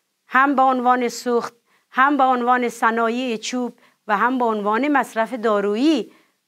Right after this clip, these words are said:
و در-، در-، درمان امراض و بیماری ها از نباتات استفاده می‌کنیم.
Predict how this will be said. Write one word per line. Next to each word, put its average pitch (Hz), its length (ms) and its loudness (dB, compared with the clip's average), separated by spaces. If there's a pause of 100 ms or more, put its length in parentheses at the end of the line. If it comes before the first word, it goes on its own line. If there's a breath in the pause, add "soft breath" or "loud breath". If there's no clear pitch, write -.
و 247 360 4
در-، 220 280 0 (140)
در-، 226 360 -4
درمان 220 720 0 (320 loud breath)
امراض 240 500 2
و 339 80 4
بیماری 269 360 2
ها 247 200 2
از 262 200 0
نباتات 240 440 -2 (320 soft breath)
استفاده 202 520 -4
می‌کنیم. 190 400 -10